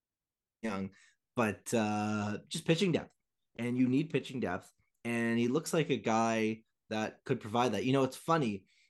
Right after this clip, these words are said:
I didn't immediately recognize him. And, uh, he doesn't pitch the same way, but his, his delivery,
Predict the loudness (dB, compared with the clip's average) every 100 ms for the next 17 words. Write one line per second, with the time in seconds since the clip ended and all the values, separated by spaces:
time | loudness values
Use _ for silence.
0 | -4 0 2 2 4 4 2 -2 -2 -4
1 | -4 -6 -6 -6 -8 -10 -10 -16 _ _
2 | _ _ -6 -4 -2 -4 -2 -2 -2 -2
3 | -4 -6 -12 _ -6 4 4 4 0 -4
4 | -4 -6 -8 -4 -2 -2 -2 2 2 0
5 | -2 -6 -8 -6 -4 -6 -12 -10 -8 -6
6 | -4 0 0 0 0 0 0 0 0 -2
7 | -4 -8